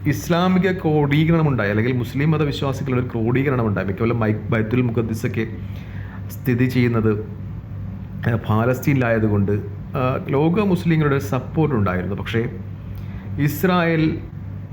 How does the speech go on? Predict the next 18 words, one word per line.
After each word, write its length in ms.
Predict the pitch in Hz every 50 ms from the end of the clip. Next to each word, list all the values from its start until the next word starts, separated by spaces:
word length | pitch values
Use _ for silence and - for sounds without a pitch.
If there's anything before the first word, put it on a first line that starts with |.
| - - - - - 156
പർപ്പസ്ഫുള്ളി 1000 | 151 160 - - - 190 180 - - - - 156 143 135 139 135 143 - - - - - - - - - - - - -
മുസ്ലിം 460 | - 143 131 127 - - 170 170 170
സമുദായത്തെയൊക്കെ 1000 | 170 170 151 135 131 127 123 123 120 120 113 - 113 110 107 - 113 110 107 101 - - -
ഒരു 300 | 123 110 110 110 110 110 107 - - - -
ഭീകരവാദികളെ 1040 | 131 - - 127 135 143 139 156 151 156 147 131 127 120 117 113 113 113 113 110 107
ചിത്രീകരിക്കുന്ന 1000 | 104 - 101 - 110 110 107 107 107 104 101 - 110 104 101 101 98 101 101 98 - - - - - - - - -
സംഭവം 300 | - 107 107 107 107 110
ഉണ്ടായി. 220 | 98 82 80 80
അത് 320 | - - 98 98 104 107 107
നമുക്കറിയാം. 480 | 107 107 107 110 120 110 110 110 110 - - - - - - - - - - - - - -
ഇപ്പോൾ 420 | - 110 107 104 110 107 107 110 - - - - - - - -
ഒന്ന് 160 | 110 113 117 120
രണ്ട് 140 | 123 123 117 123
തീവ്രവാദി 440 | 120 120 120 120 120 120 120 123
സംഘടനകളൊക്കെ 720 | 123 - 131 120 117 110 110 110 110 113 113 107 110 - 123
ഈ 200 | 120 120 117 113
അടുത്ത 320 | 117 113 113 117 101 - 131
കാലത്തുണ്ടായി. 680 | 123 120 117 120 117 - 113 107 104 101 104 104 110